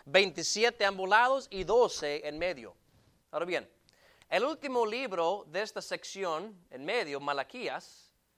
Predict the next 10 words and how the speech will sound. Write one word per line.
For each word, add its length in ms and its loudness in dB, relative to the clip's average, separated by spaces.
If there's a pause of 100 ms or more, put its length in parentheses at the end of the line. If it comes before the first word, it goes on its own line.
(300)
que 200 -4
supongo 640 0
que 480 -4
es, 200 -14
representaría 600 -8
el 40 -6
adorno 320 -6
más 240 -6
arriba, 420 -12 (1080)
Malaquías, 760 -2